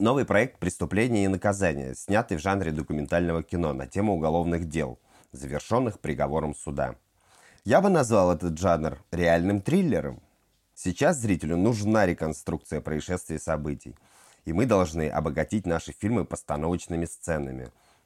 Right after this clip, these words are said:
Первый фильм из этой серии «Сибирский рабовладелец» выйдет в эфир уже десятого сентября. Конец цитаты. Подводя итог того, что он сказал,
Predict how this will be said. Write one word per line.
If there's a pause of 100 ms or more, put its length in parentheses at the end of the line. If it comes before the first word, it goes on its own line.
Первый
фильм
из
этой
серии
«Сибирский
рабовладелец» (300)
выйдет
в
эфир
уже
десятого
сентября. (260)
Конец
цитаты. (400)
Подводя
итог (440)
того,
что
он
сказал,